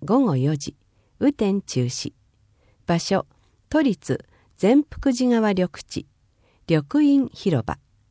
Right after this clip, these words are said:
成田東二丁目です。内容、木工、ロープワーク、焚き火など。参加費無料。申し込みは当日直接会場へ。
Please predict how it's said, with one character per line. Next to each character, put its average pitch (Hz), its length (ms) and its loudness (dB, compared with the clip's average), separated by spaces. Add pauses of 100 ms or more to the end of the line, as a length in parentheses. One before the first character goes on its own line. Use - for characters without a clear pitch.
(280)
成 233 340 0
田 135 180 -2
東 160 640 -2 (100)
二 127 200 -2
丁 185 260 -4
目 156 140 -4
で - 100 -12
す。 - 240 -10 (760)
内 196 300 2
容、 180 300 2 (440)
木 170 220 2 (160)
工、 196 380 2 (380)
ロ 196 220 4
ー 311 40 0
プ 277 220 2
ワ 202 160 4
ー 139 120 -4
ク、 - 140 -20 (380)
焚 139 160 0
き 277 160 -2
火 254 180 2
な 185 160 0
ど。 - 160 -6 (600)
参 285 280 2
加 285 120 -2
費 240 180 -2
無 135 160 2
料。 143 280 0 (840)
申 202 180 4
し - 80 -10
込 - 140 -4
み 226 120 2
は 214 180 -2 (120)
当 214 220 2
日 202 360 -6
直 160 140 -4
接 - 320 -4
会 151 240 -2
場 131 280 0
へ。 120 120 -6